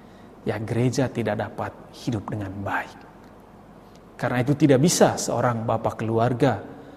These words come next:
menghayati hidup sebagai seorang romo,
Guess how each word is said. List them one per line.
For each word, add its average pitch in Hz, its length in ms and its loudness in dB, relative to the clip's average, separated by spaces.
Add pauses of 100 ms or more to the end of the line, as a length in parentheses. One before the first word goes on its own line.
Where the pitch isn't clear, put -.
(200)
menghayati 120 540 2
hidup 143 260 6
sebagai 113 380 -2
seorang 110 680 -4
romo, 110 720 2